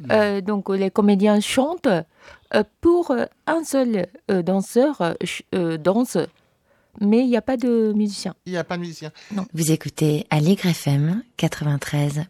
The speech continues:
Speaker 3: point un.
Speaker 2: La flûte que vous jouez, la flûte traversière, le nokan,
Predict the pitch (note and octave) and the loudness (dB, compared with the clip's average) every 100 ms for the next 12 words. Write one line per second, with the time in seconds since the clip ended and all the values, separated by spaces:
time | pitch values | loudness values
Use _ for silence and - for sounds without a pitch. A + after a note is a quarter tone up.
0 | - - C#3+ - D#3+ - _ _ A#3+ C4+ | -8 -6 -6 -4 -8 -8 _ _ -12 -12
1 | - F#4 F#4+ - - G#3+ G#3 F#3 G3+ A3 | -6 -6 -6 -10 -10 -8 -8 -6 -4 -4
2 | F3+ - - F3+ F3 - - F3 E3+ E3 | -6 -8 -8 -6 -4 -6 -4 -4 -2 -2
3 | G3 - F#3 F3+ | -4 -2 -2 -2